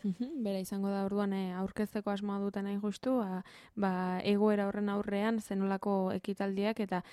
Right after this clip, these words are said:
eta deialdiak, eh, antolatuko dituzten. Hiru kontu aipatu dizkiguzunak, Baionako Etxepare Lizeoko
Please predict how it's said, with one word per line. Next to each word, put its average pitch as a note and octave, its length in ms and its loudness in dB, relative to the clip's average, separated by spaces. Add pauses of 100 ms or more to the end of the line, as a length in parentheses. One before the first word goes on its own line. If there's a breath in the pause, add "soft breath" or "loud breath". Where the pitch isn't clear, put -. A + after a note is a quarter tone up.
(180 loud breath)
eta G#3 220 4
deialdiak, G3 580 0
eh, F#3 180 -2
antolatuko G3 840 0
dituzten. G3 600 0
Hiru A3 180 2
kontu A3 260 0
aipatu G#3 300 0
dizkiguzunak, G#3+ 800 0
Baionako G3 420 2
Etxepare G3 380 0
Lizeoko G3 500 2